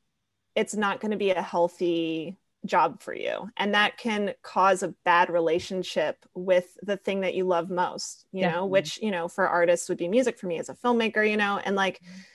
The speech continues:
Speaker 1: having, having basically your dream become your nightmare, like, is, is a really hard thing to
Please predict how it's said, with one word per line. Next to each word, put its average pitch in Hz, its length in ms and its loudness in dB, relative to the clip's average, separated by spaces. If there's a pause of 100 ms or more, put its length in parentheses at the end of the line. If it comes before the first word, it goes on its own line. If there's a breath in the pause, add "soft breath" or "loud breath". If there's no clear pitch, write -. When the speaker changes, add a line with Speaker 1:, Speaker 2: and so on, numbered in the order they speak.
(360 loud breath)
Speaker 1:
having, 269 520 6 (520)
having 285 400 4
basically 247 360 8
your 214 220 6
dream 196 520 2
become 196 340 0
your 180 200 4
nightmare, 220 680 2
like, 196 600 4
is, 214 460 4 (180)
is 262 140 8
a 330 80 6
really 285 440 4
hard 254 520 8 (260)
thing 254 420 8
to 214 340 2